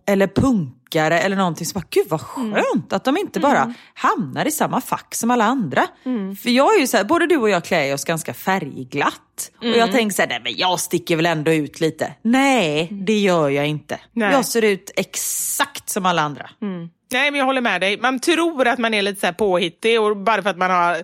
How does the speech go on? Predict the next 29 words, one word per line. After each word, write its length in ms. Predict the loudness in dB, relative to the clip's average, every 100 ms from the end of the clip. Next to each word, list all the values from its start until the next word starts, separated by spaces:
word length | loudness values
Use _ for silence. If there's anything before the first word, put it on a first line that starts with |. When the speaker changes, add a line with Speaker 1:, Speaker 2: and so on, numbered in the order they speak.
| -6
Speaker 2:
en 320 | -6 -4 -4
gul 340 | 0 0 0 -2
tröja 360 | 0 0 2
en 120 | 0
dag, 200 | 0 0
liksom. 420 | -2 -4 -4 -4 -2
Men 180 | 0
annars 260 | 0 0 0
är 200 | 0 0
man 120 | 0
ju 20 | -2
Speaker 1:
Exakt. 100 | -2
Speaker 2:
precis 380 | -6 -4 -6 -4
som 180 | -4 -4
alla 160 | -6
andra. 280 | -8 -10 -12 -16 -8
Speaker 1:
Ja. 280 | -4 -4 -8 _ -4
Nej, 280 | -2 -2 -4
våga 340 | -2 2 2
sticka 320 | 0 -2 0 0
ut 200 | 0 -4
mer 160 | -6 -8 -6
om 220 | -2 2
man 160 | 0
vill. 280 | 0 -4 -8 -10 -6
Speaker 2:
Ja. 180 | -6 -6 -16 _ _ _ -14 -6 -4 -4 -6 -12 -14 -18 -20 -20 -20 -20 -20 -20 -20 _ _ _ _
Speaker 1:
Håll 340 | 0 4 6
i 100 | 6
dig! 300 | 4 4 4